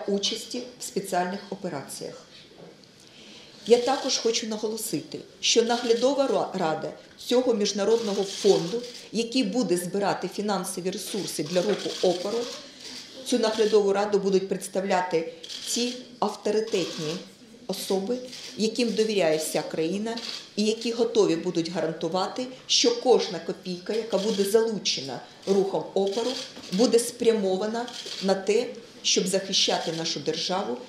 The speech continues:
і щоб виграти цю війну. Ми всі сьогодні переконані, що більшість громадян України готова захищати свою рідну землю, що рух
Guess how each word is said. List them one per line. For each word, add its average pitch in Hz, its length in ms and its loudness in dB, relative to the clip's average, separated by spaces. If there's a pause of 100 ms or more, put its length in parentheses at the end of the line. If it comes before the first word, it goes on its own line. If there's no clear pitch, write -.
(100)
і 202 60 0
щоб 156 280 2
виграти - 400 -2 (160)
цю 151 120 -2
війну. 147 360 -6 (880)
Ми 220 120 10
всі 294 440 4 (100)
сьогодні 208 480 2
переконані, 208 760 0 (2000)
що - 240 4
більшість 247 580 2
громадян 208 460 2 (100)
України 147 560 -4 (1200)
готова 240 640 6 (880)
захищати 190 640 0
свою 165 340 -2
рідну 165 280 -4
землю, 113 380 -6 (920)
що 254 400 6
рух 262 140 2